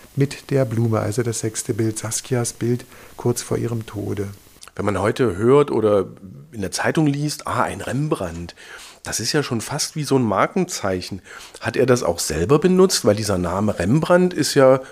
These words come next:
Speaker 2: ja allgegenwärtig.
Speaker 1: Ja, der Name Rembrandt ist ja ein sehr seltener Name.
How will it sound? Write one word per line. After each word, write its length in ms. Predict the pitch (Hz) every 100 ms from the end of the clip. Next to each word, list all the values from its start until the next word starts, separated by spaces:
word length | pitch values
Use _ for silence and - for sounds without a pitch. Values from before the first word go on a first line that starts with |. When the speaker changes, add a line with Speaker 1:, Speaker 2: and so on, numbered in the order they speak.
| - -
Speaker 2:
ja 180 | 92 90
allgegenwärtig. 920 | 101 110 127 143 156 151 147 90 - - - -
Speaker 1:
Ja, 160 | 113
der 120 | 117 117
Name 460 | 104 117 175 180
Rembrandt 480 | 117 165 170 170 170
ist 220 | 151 -
ja 280 | 151 143 143
ein 360 | 156 139 135 113
sehr 260 | 113 123
seltener 560 | 107 107 165 180 170 117
Name. 540 | 101 98 110 170 202